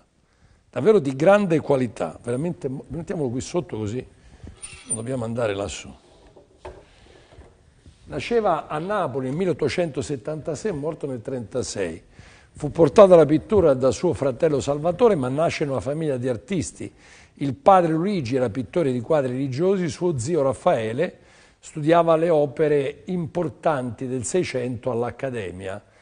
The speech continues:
Fu anche maestro all'Accademia delle Belle Arti di Napoli. Lui era un gaudente, amava la vita, amava le belle donne, amava i begli ambienti e, e subito, ha avuto subito successo e dipingeva per mantenersi, non per avere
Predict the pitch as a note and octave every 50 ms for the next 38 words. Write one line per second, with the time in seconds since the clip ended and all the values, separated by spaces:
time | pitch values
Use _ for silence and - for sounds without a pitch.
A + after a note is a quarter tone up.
0 | _ _ _ - D3+ D3+ D3+ - - D3+ C#3 C3+ C3+ C3+ B2 - D#3 C3 A2+ -
1 | C3 C3 C#3+ C3+ C3 A#2+ A#2+ B2 C#3 C#3 B2 G#2 G#2 G2+ - - A2+ G#2+ F#2+ F2+
2 | D#2+ D#2+ E2+ - G2+ G2 G2 - _ _ _ _ - _ _ _ - A#3 A3 F3+
3 | E3 D#3 D#3 D#3 C#3+ D#3+ D#3+ D#3+ D#3 G3+ G#3 F3 D3 C3 G#2+ - C3+ B2+ B2+ C#3+
4 | D#3 D3 C#3 C3+ C3+ C3 C3+ F3 F#3+ G3 C#3+ - C#3+ B2+ B2 C3+ C#3 C3+ C3 B2+
5 | B2 B2 B2 A#2 A#2 A2+ B2 D3 C3+ B2 B2 B2 C#3+ D#3 E3 F3 F3 E3 D#3+ C#3+
6 | B2 B2 B2 B2+ C3 B2+ C3 A2+ A2 - - - _ - - - - _ _ -
7 | B2+ A#2+ B2+ D#3 D3+ C#3+ C#3 C#3 C#3+ D#3 E3+ G3+ A3+ B3 B3+ F3+ - - F#3+ D#3
8 | C3 - - _ - E3+ D#3+ D3+ - - D3+ D3 C#3+ - - - - C4+ D4 C#4
9 | G3+ D#3+ A2 E3+ D3+ C#3 C3 B2+ - - C#3 D#3 F#3+ F3 E3 C#3+ - - C#4 D4+
10 | F#3 E3 D3+ C#3 G3 - - - B3 A#3+ - - F#3 D#3 C3+ C#3 F#3 F3 - G3+
11 | F#3+ F#3 - A3 B3+ A#3 G#3+ F3+ D#3+ D3+ D#3 F3 F#3+ F3+ B2 - F3+ G3 G#3 F#3+
12 | C#3+ A2 F2 - - B2 C3 D3+ F#3+ G3 E3 - - D3+ C#3+ C3+ C3 C3 D3 D#3
13 | D3+ D3+ C#3 A#2+ G#2+